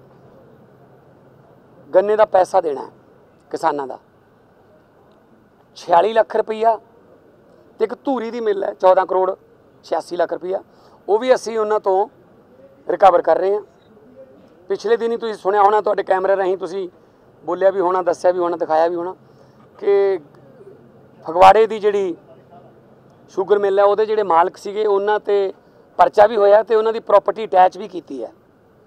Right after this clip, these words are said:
ਤੇ ਉਹ ਪ੍ਰਾਪਰਟੀ ਨੂੰ ਵੇਚ ਕੇ ਕਿਸਾਨਾਂ ਦਾ ਜਿਹੜਾ ਬਕਾਇਆ ਗੰਨੇ ਦਾ,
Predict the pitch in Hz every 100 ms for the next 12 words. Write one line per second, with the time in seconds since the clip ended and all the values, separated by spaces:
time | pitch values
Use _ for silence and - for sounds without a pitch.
0 | _ _ _ _ _ _ - 208 220 -
1 | 202 - - 202 185 185 - 208 226 -
2 | _ _ _ 156 180 180 180 175 180 165
3 | 170 156 151 147 143 175